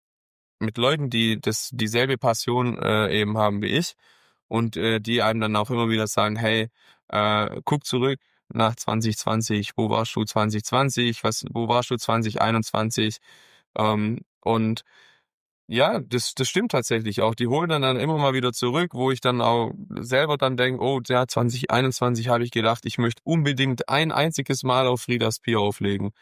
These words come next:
Ja, und aus einmal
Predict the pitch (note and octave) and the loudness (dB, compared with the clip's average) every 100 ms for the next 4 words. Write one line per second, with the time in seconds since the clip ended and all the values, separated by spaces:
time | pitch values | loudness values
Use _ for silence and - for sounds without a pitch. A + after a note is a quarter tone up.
0 | _ _ _ _ G2 A2 A2+ _ _ _ | _ _ _ _ 0 2 0 _ _ _
1 | _ A2+ A#2+ A#2 G2+ - _ _ _ _ | _ 0 0 -2 -6 -14 _ _ _ _
2 | _ _ _ A2+ B2 - B2 C#3 C3 C3 | _ _ _ -2 0 0 0 2 2 2
3 | C3 B2+ | 2 0